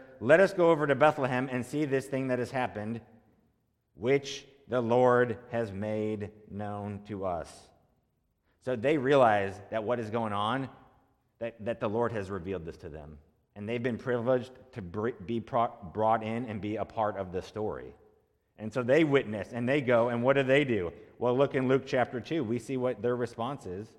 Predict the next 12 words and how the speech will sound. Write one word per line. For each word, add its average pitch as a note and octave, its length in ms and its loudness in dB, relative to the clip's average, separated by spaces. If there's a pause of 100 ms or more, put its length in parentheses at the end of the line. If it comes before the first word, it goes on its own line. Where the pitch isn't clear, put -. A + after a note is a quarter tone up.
(680)
to A2+ 80 -4
this A2+ 240 -2
news. G#2 440 -2
It - 80 -20 (3000)
says, B2+ 340 2 (640)
verse C3 280 2
sixteen, C#3 520 -2
"And C3+ 180 0
they C#3 100 4
went D3+ 380 0
with C#3 400 2
haste." C3 600 -2